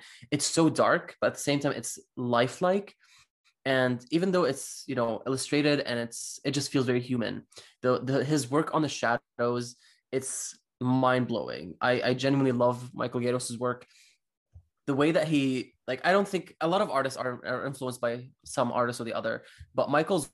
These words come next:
work is very unique, I would say. And that's why I wanted to bring him up, because he deserves that,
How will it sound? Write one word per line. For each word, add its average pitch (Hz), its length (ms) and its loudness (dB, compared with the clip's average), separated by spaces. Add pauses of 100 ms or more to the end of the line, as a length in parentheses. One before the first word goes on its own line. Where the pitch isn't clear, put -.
(140)
work 127 300 -2
is 120 360 -6 (920)
very 127 280 4
unique, 110 260 -2
I - 60 0
would - 120 -4
say. 76 300 -4
And 131 120 0
that's 139 140 2
why 135 100 6
I 127 40 8
wanted 127 180 2
to 123 60 -8
bring 117 200 -6
him 113 160 -6
up, 120 100 -8
because 123 240 -2
he 135 140 0
deserves 120 380 -4
that, 117 220 2